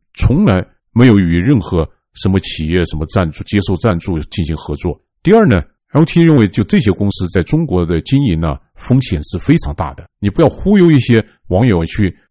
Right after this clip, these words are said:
投资，到时候可能血本无回。所以中共做这种啊，监管的整治是一个大概率的事儿。第二个与网友分享观点，在二零二二年，中共就已经下达了停止增量、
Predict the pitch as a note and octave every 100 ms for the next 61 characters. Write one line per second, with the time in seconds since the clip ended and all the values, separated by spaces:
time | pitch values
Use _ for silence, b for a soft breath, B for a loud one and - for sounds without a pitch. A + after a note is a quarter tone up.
0 | - - F#2+ - F#2 - _ _ A#2+ A2
1 | F#2 F#2+ E2 _ _ - - F2+ F#2+ -
2 | G2 F2 D2+ E2 D#2+ C#3+ _ _ - B2+
3 | B2+ G#3+ A3 E3+ G2 - D3 A#2 G3 C#3
4 | F2 D2+ C#2+ _ _ - D3+ F3 - E2
5 | F#2 - D#2 C#2+ - C3 - _ _ -
6 | C3+ G2 F#2+ A#2+ F#2 E2+ D#2 D2 - -
7 | _ _ - A3+ B3 F3 C#3+ B2 B2 F#2+
8 | A#2+ F2+ D#2+ F#2+ F2+ D#2 _ _ - -
9 | G3 F#3 E3+ G3+ A3+ A#3+ A2 F2 E2 -
10 | _ _ - F#3+ G3 - D#3 E2+ E2+ F#2+
11 | D3+ A2 F2 F2+ F2 D2 _ _ - -
12 | C#3 - E3+ - D#3 E3+ C3